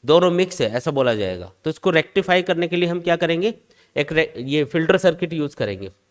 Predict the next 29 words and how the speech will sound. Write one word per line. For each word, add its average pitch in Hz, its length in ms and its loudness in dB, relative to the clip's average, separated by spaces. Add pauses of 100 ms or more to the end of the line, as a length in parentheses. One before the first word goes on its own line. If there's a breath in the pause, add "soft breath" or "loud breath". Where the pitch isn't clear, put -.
मतलब 156 160 -4
इसको 170 220 -4
प्योर 180 320 4
डीसी 156 300 -2
में 185 120 0
कन्वर्ट 160 320 2
करना 107 260 -4
है। 95 80 -8 (640 soft breath)
रेक्टिफायर 165 540 4
ने 170 80 4
अपना 165 220 0
काम 160 220 2
कर 156 160 0
दिया, 165 220 0
मान 147 180 0
लो 160 100 2
आपने 165 320 0 (560)
फुल 180 120 2
वेव 170 160 6
रेक्टिफायर 170 520 2
यूज़ 165 240 -2
किया, 190 160 2
उसका 151 220 0
आउटपुट 147 300 0
कुछ 151 220 -8
इस 147 120 -8
टाइप 156 240 0
का 185 80 4
है। 127 180 0